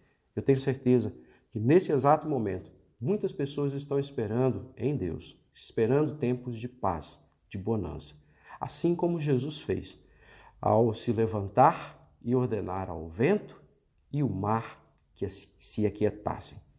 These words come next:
E eles se aquietaram, assim como naquele barco, naquele dia, naquela tempestade. Os discípulos ficaram admirados pelo que o Senhor estava de-, fazendo, pelo fato deles mesmos dizerem: "Quem é este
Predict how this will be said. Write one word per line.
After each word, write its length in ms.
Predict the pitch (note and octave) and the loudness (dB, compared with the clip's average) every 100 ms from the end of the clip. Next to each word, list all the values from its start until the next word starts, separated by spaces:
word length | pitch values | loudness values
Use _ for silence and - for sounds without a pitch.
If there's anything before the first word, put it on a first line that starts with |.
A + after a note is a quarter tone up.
| _ _ C#3 | _ _ 2
E 80 | |
eles 180 | C#3+ C#3 | 2 2
se 120 | - | 0
aquietaram, 760 | C3 - C#3 C#3+ F#2+ F#2 F2+ - - _ _ - | -2 0 -2 0 2 2 0 -8 -20 _ _ -10
assim 360 | B2 - G3 F#3 | -10 -2 0 2
como 500 | D#3+ D#3 D3+ D3+ - - - - _ | 0 2 0 -4 -14 -20 -20 -20 _
naquele 420 | A#2+ A#2 - F3+ E3+ | -4 -2 4 4 4
barco, 520 | G2+ C3 B2+ - - - _ - | 6 6 6 -6 -20 -20 _ -12
naquele 400 | G#2 - C#3+ D3+ | -12 -4 -4 -4
dia, 560 | G2+ C3 C#3 A#2+ F#2+ - _ _ | -6 -6 -4 -4 -6 -8 _ _
naquela 340 | G2+ - D3+ D3+ | -10 0 2 2
tempestade. 840 | D3+ D3 C#3+ - G2 E2+ - - _ _ - - A#2+ | -2 -2 -4 -2 -2 -2 -4 -16 _ _ -20 -8 0
Os 100 | A#2+ | 0
discípulos 560 | C#3+ - A#3 F3+ C#3+ | 2 4 4 4 -2
ficaram 600 | - D3+ D3+ D3+ D#3+ D#3 - - - | -6 -2 4 4 4 -2 -8 -18 -2
admirados 960 | D3 G3+ A#3 F3+ E3 D3+ A2 G#2+ - - - | 4 8 8 6 4 2 0 -6 -12 -12 -4
pelo 160 | D3 | -4
que 100 | D3 | -4
o 40 | D#3+ | -8
Senhor 420 | - C3+ B2+ D3 | -4 0 0 0
estava 380 | C3 B2+ B2 B2 | 0 0 0 0
de-, 140 | G#2+ - - | -4 -8 0
fazendo, 540 | A#2+ F#2+ B2+ D3+ - | 0 2 2 2 0
pelo 260 | - D#3 D3 | 0 0 0
fato 560 | - D#3+ F#3+ - C3+ - - - | 2 4 4 2 -4 -4 -18 2
deles 300 | C3+ C#4+ D#3+ | 4 6 6
mesmos 300 | E3+ G3+ F#3+ | 6 6 4
dizerem: 540 | E3 C#3 D#3 C#3+ C3+ - | -2 0 0 0 -2 -4
"Quem 280 | C4 D#4+ | 0 2
é 100 | E4 | 4
este 520 | G#3+ C3+ - - - | 4 4 0 -12 -16